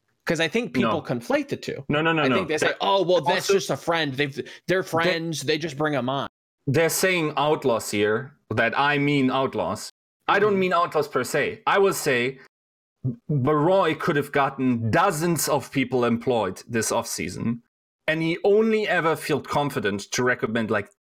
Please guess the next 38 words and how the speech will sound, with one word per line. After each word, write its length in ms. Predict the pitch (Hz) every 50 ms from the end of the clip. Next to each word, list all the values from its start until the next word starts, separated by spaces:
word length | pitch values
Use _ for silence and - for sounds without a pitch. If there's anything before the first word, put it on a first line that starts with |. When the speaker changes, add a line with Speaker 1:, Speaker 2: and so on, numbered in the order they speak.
| _ -
Speaker 2:
two 280 | - - - 127 120 117
people. 560 | 117 - 120 120 113 - 120 120 120 117 - _ _ _ _ _ _ _ _ _ -
And 140 | 135 123 120
then 180 | 131 139 135 131
when, 320 | 139 135 131 127 127 131 -
when 220 | 135 127 127 127
the 80 | 127 120
person 420 | - - 139 131 127 - - 123
that 120 | 123 123 117 -
asked 320 | 127 131 131 127 - -
him 320 | 135 123 123 123 117 - -
for 320 | - 135 127 123 117 117 - 127
advice, 640 | 127 104 107 117 113 117 120 123 120 - - - - _ - _ _ _ -
like, 160 | 117 110 110
moved 320 | 131 139 143 143 131 -
the 80 | 143 127
goalpost 400 | 117 123 123 117 - 120 117 -
a 40 | 113
little 200 | 117 123 127 123
bit 160 | 123 123 117
and 100 | 117 113
said, 220 | - 127 113 101
"Maybe 340 | 117 123 120 120 - - - -
is 100 | 131 113
there 100 | 123 120
someone 360 | - - 131 123 120 117 113
with 160 | 107 107 110
this 200 | 120 127 135 131
skill 240 | - - 147 147 139
set?" 320 | 131 - 151 143 139 143 - - - _ -
Maybe 380 | 120 127 135 131 135 131 135 131
he 300 | 147 135 131 135 139 -
widened 500 | 139 120 123 131 139 139 147 135 131 127
his 220 | - 135 120 110 113
range 260 | 120 123 123 113 120
a 60 | 120
little 220 | 120 123 123 127 120
bit. 240 | 147 135 123 -